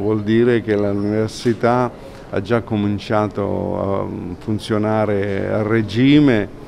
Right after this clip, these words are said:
ad attrarre non solo gli studenti ma anche le loro famiglie, eh, a festeggiare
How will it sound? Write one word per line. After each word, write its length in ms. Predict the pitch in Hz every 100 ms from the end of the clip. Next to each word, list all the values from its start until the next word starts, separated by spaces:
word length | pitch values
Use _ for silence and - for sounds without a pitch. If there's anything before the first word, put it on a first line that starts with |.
| - - - -
ad 220 | - 101
attrarre 680 | 101 98 107 104 101 98 98
non 220 | 104 107
solo 200 | 127 110
gli 160 | 107 101
studenti 720 | - 110 131 139 131 - 104
ma 140 | 104
anche 260 | 104 98 107
le 140 | 101
loro 260 | 101 101 101
famiglie, 880 | - 117 131 147 123 113 104 101 - - - - -
eh, 80 | 92
a 480 | 95 92 92 90 92
festeggiare 1040 | - 104 - 107 101 127 131 123 110 104